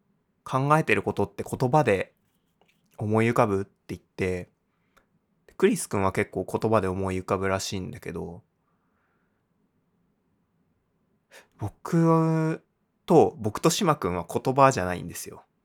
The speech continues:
うん。<laughs> 島くんは砂みたいなって言って眠りにつくんだけど、確か。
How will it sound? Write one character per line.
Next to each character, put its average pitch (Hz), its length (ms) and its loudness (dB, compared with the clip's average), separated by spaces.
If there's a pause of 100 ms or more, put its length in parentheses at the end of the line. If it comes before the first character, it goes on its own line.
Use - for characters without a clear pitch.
(100)
う 82 40 -14
ん。 - 120 -16 (840)
<laughs> - 680 -20 (540)
島 156 320 0
く - 160 -2
ん 95 120 0
は 95 440 2 (880)
砂 120 360 0
み 135 140 0
た 104 180 2
い 95 80 -4
な - 180 -12
っ - 40 -20 (1200)
て 104 80 0
言 95 40 0
っ - 20 -4
て - 180 -6
眠 95 280 -2
り 95 60 -2
に 95 140 -4
つ - 140 -12
く - 260 -14 (320)
ん 87 40 -10
だ 80 100 -6
け 82 100 -6
ど、 78 180 -10
確 - 260 -12
か。 - 160 -16